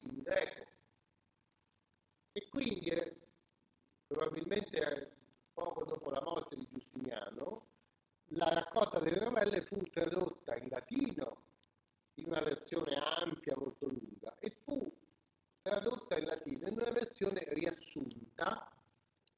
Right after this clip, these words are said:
da un misterioso autore, probabilmente un professore di diritto, che si chiamava Giuliano.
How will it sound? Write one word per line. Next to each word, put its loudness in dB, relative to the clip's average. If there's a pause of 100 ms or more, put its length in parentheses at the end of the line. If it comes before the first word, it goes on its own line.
(100)
da 6
un -4
misterioso 0
autore, 0
probabilmente -4
un -8
professore -6
di -6
diritto, -4 (200)
che -2
si -8
chiamava 2
Giuliano. -4